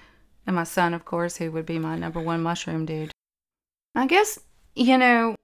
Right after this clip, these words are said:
this all kinda leads me to wanting to talk about land spirits. Isn't that a funny segue? Heard a lot of talk about land spirits on a lot of wonderful and worthy podcasts, and I found that I didn't necessarily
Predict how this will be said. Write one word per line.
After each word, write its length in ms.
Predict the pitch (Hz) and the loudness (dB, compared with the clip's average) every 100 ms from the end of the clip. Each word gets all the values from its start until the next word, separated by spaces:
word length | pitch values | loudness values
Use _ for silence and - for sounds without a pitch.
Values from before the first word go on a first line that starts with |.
| _ _ - | _ _ -4
this 300 | 233 302 311 | 0 0 2
all 140 | 285 | 2
kinda 320 | 247 233 214 | 2 0 2
leads 360 | 196 190 202 190 | 2 0 -2 -4
me 140 | 190 | -2
to 100 | 180 | -2
wanting 260 | 165 180 165 | -2 -2 -4
to 60 | |
talk 360 | 160 185 170 170 | -6 -2 -2 -2
about 400 | 170 165 170 - | -4 -4 -4 -6
land 320 | 165 170 180 | -2 -2 -2
spirits. 560 | - 147 147 - - - | -4 -4 -4 -6 -10 -12
Isn't 240 | 185 185 | -8 -4
that 160 | 185 175 | -2 -4
a 80 | 160 | -6
funny 320 | - 180 165 | -4 -2 -4
segue? 640 | - 175 170 185 185 190 190 _ _ _ _ _ _ _ _ | -4 -6 -4 -4 -2 -4 -6 _ _ _ _ _ _ _ _
Heard 180 | 294 339 | -4 -4
a 60 | 294 | 0
lot 260 | 196 170 | 0 0
of 80 | - | -4
talk 380 | - 233 294 - | -2 0 0 0
about 320 | 196 165 - | -4 -4 -4
land 300 | 180 170 170 | -4 -2 -4
spirits 500 | - 175 175 175 - | -4 -2 0 -2 -2
on 140 | 180 | -2
a 100 | 170 | 0
lot 220 | 170 190 190 | 0 0 0
of 100 | 165 | -4
wonderful 800 | 160 170 196 202 190 - 165 170 | -6 0 0 0 -2 -4 -6 -4
and 180 | 170 | -2
worthy 360 | 175 180 180 170 | 0 0 0 -4
podcasts, 760 | 170 180 180 - 180 190 - | 0 0 0 -4 -6 -6 -6
and 360 | 180 170 170 170 - _ | -4 -2 -2 -4 -10 _
I 80 | 185 | -6
found 400 | - 208 208 208 | 2 4 6 6
that 180 | 196 185 - | 2 0 2
I 160 | 202 | 4
didn't 280 | 202 202 175 | 4 2 2
necessarily 880 | 180 185 185 - 190 185 180 175 175 | 2 2 -2 -2 0 2 2 0 -2